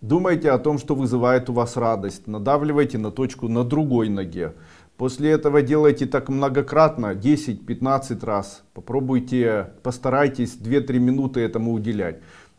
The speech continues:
После чего через одну минуту надавливайте на две точки одновременно. Таким образом, объяснение происходит так. У нас есть возбуждающие синапсы, которые действуют по принципу возбуждения,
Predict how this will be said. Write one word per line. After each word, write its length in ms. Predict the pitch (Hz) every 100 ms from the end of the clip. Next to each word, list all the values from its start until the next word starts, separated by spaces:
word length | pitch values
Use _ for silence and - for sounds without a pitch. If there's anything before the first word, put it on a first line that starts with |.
| _
После 280 | 123 123 143
чего 300 | 151 147 151
через 340 | - 139 127
одну 240 | 139 139 143
минуту 420 | 147 160 156 117
надавливайте 800 | 107 101 139 135 127 120 117 113
на 100 | 113
две 200 | 107 127
точки 360 | 143 143 -
одновременно. 840 | 110 101 104 104 107 98 85 78 - -
Таким 320 | 107 107 160 156
образом, 580 | 147 147 135 135 127 - - -
объяснение 720 | 123 110 123 135 143 147 131
происходит 760 | - 117 117 - 135 120 127
так. 340 | - 98 - -
У 60 | -
нас 240 | 123 123
есть 320 | 127 123 123 113
возбуждающие 960 | 123 113 123 104 110 107 104 - 127
синапсы, 680 | 123 151 151 151 - - - - - - _
которые 760 | - 123 151 143 139 127 107 87 - _
действуют 640 | 104 131 131 - 131 123
по 100 | - 120
принципу 520 | 131 127 135 - 120
возбуждения, 1080 | 127 110 131 110 110 135 127 123 117 110